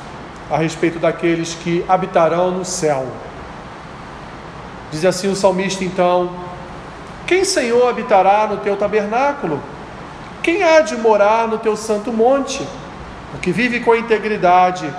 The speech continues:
e pratica a justiça, e de coração fala a verdade. O que não difama com sua língua, não faz mal ao próximo, nem lança injúria contra o seu vizinho.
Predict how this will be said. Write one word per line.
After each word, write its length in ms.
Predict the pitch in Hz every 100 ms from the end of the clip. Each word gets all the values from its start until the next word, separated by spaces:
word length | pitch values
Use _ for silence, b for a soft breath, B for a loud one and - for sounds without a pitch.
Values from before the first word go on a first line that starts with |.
| - - - 151
e 40 |
pratica 520 | - 175 175 175 180
a 20 |
justiça, 720 | 175 180 - - 247 262 180 135 - - - - -
e 80 | 247
de 100 | 233
coração 600 | 254 247 226 - 233 247
fala 320 | 240 196 185
a 40 | 190
verdade. 680 | 202 185 165 151 156 143 135 123 - - - - -
O 80 | 151
que 140 | 185
não 140 | 185 180
difama 460 | 175 - 180 180
com 160 | 180 165
sua 260 | - 151
língua, 540 | 143 175 214 226 233 233 - - - -
não 160 | 269
faz 220 | 277 240
mal 200 | 185 190
ao 120 | 175 156
próximo, 680 | 170 175 196 196 208 208 214 - - -
nem 180 | 214 277
lança 360 | 240 247 254 254
injúria 640 | 247 180 160 240 240 196
contra 300 | - 196 190
o 20 |
seu 200 | 175 190
vizinho. 560 | 175 208 170 240 240